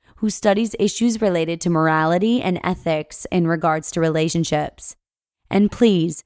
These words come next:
don't hesitate to let us know if you have a specific author in mind that you'd like me to cover here on the show. We're always looking for new content and perspectives,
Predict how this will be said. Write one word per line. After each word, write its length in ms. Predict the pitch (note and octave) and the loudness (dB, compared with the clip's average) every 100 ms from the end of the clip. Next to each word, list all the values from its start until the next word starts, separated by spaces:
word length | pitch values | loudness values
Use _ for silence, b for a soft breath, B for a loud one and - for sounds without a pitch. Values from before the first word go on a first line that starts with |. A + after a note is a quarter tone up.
| _ _ - | _ _ 0
don't 240 | G#3 A3 | 2 2
hesitate 560 | A3+ G#3+ G3+ G#3 A3+ A#3 | 0 -2 -2 2 2 2
to 120 | A3+ | -2
let 160 | F3+ F3 | 0 -2
us 180 | F#3+ | -2
know 200 | G3 F#3 | 0 0
if 220 | F3 D#3+ E3+ | 0 -2 -4
you 300 | E3+ G3 A3 | -2 0 0
have 160 | G3+ | 0
a 60 | G3+ | -4
specific 460 | - G3 F3+ F#3+ - | -2 -4 0 0 2
author 340 | E3+ E3+ E3+ | 2 2 2
in 140 | E3+ F3 | 2 4
mind 400 | D#3+ E3 F3 - _ | 2 2 0 -2 _
that 240 | G#3 F#3+ F3+ | 0 2 2
you'd 180 | G3 F3+ | 2 2
like 200 | F3+ G3+ | 0 0
me 100 | G3+ | 0
to 100 | A3+ | 0
cover 320 | G3 F3 F#3 | 0 0 2
here 200 | F3+ F3 | 0 0
on 140 | E3+ | 0
the 100 | E3+ | -2
show. 520 | F3 F3+ D#3 D3 D3+ - _ _ _ - | -2 -2 0 -2 -6 -12 _ _ _ 0
We're 160 | G3+ | 2
always 380 | - G3+ A3 G3+ | 4 2 2 0
looking 280 | G#3+ A3+ G#3+ | 0 0 0
for 120 | G#3+ | 2
new 160 | G3 G3 | 0 0
content 560 | - F3 F3+ G3 G3+ | 0 0 2 0 0
and 120 | G#3 | -2
perspectives, 880 | F#3 F3+ F3+ E3+ - F#3+ G#3+ A#3 - | -4 -4 -4 -4 2 2 2 -2 -10